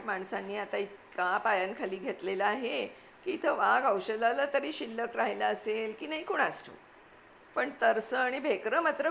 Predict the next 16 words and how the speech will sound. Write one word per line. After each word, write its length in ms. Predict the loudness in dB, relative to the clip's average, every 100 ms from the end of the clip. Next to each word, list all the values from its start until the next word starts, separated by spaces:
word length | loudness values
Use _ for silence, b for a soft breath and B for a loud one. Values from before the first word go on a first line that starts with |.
| 0
खूप 200 | 0 0
आहे. 140 | -2 -10 -20 -20 -20 -8 0
परवा 300 | 0 0 -2
शिंदे 340 | -6 -6 -4
काका 300 | 0 0 0
सांगत 380 | -2 -4 -2 -2
होते 520 | -2 0 2 2 0 -10 -20 -20 -4
की 80 | 0
आम्ही 300 | 2 0 -2
एक 120 | 4
आठ 240 | 4 4 2
फूट 260 | -2 0
लांबीचं 520 | 0 0 -2 -2 -2
भेकर 320 | 0 -2 -2 -2
मारलं 360 | 0 0 -2
म्हणून." 440 | -2 -4 -6 -10